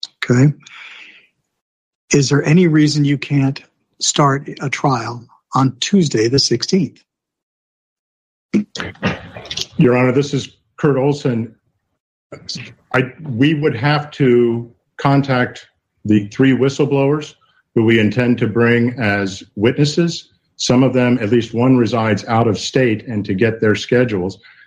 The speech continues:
Speaker 2: These were the signature verification, uh, personnel at M tech. We also have two experts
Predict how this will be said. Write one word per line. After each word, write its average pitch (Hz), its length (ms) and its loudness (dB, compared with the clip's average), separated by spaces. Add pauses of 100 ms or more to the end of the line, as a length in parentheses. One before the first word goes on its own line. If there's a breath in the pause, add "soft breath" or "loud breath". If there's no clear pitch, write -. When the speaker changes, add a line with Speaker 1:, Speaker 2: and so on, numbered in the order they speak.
(160)
Speaker 2:
These 135 320 4
were 127 300 2
the 104 440 0
signature 127 800 -4
verification, 117 1080 -2 (540)
uh, 95 180 2
personnel 107 720 -4
at 107 260 -2
M 117 240 2
tech. 98 420 -6 (560)
We 113 120 2
also 135 420 -2
have 110 560 -4
two 147 380 2
experts 104 840 -6